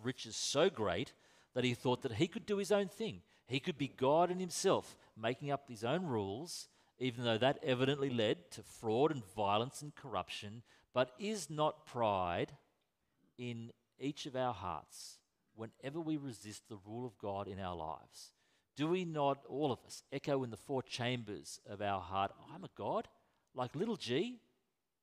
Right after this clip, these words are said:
God of myself? I mean, I'm wise enough to make up the rules for me"? Don't you think that is the very motto of our culture? Live life your own way.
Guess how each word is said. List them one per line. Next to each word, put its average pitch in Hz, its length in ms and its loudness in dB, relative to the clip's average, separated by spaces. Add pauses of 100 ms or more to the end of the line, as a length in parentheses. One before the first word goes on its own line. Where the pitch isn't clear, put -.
(720)
God 175 180 4
of 151 100 -2
myself? 156 680 -2 (840)
I 139 60 -12
mean, 156 80 -2
I'm 180 180 -2
wise 175 380 2
enough 196 220 2
to - 80 -10
make 175 220 2
up 185 100 -4
the 160 100 -4
rules 165 300 0
for 143 120 -10
me"? 139 300 -2 (2000)
Don't 165 160 2
you 151 60 -4
think 135 200 -4
that 127 140 4
is 110 180 -4
the 98 120 -8 (140)
very 127 440 4 (240)
motto 107 600 4
of 98 160 -4
our 92 160 2
culture? 92 580 -8 (400)
Live 135 380 0
life 98 560 2 (220)
your 104 280 -4
own 101 280 -4
way. 73 420 -4